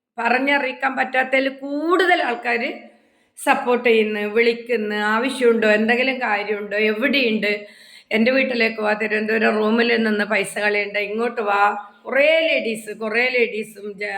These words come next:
ആണുങ്ങളും പെണ്ണുങ്ങളും എല്ലാം വിളിക്കുന്നു. അങ്ങോട്ട് പോയിട്ടില്ല, എപ്പോഴാ താഴേക്ക് ഇറങ്ങേണ്ടതെന്ന് അറിയില്ലല്ലോ, അതുകൊണ്ട് ഞാൻ പോയിട്ടില്ല. തിരുവനന്തപുരത്ത് തന്നെയുണ്ട്. ക്രിമിനലുകൾ എന്നെ ഫോളോ ചെയ്യുന്നുണ്ട്. അപ്പം അത്, ഇത് നിങ്ങളോട് അറിയിക്കേണ്ട ഉത്തരവാദിത്വം കൂടി എനിക്കുണ്ടല്ലോ.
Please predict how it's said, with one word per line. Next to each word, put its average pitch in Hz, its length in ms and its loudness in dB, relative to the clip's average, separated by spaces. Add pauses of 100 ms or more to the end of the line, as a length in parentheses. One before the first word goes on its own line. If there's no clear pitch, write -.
ആണുങ്ങളും 208 420 -2
പെണ്ണുങ്ങളും 226 340 2
എല്ലാം 320 260 2
വിളിക്കുന്നു. 196 400 -2 (1080)
അങ്ങോട്ട് 277 240 2
പോയിട്ടില്ല, 254 580 2 (520)
എപ്പോഴാ 247 360 2
താഴേക്ക് 233 460 0
ഇറങ്ങേണ്ടതെന്ന് 226 520 -2
അറിയില്ലല്ലോ, 190 460 -2
അതുകൊണ്ട് 208 280 2
ഞാൻ 220 180 2
പോയിട്ടില്ല. 220 480 2 (1040)
തിരുവനന്തപുരത്ത് 226 600 4
തന്നെയുണ്ട്. 208 400 -4 (1500)
ക്രിമിനലുകൾ 233 600 4
എന്നെ 220 220 -2
ഫോളോ 214 300 -2
ചെയ്യുന്നുണ്ട്. 202 460 0 (800)
അപ്പം 240 180 2
അത്, 277 140 4 (600)
ഇത് 269 260 2
നിങ്ങളോട് 247 380 4
അറിയിക്കേണ്ട 247 540 0
ഉത്തരവാദിത്വം 247 520 -2
കൂടി 240 160 0
എനിക്കുണ്ടല്ലോ. 196 680 2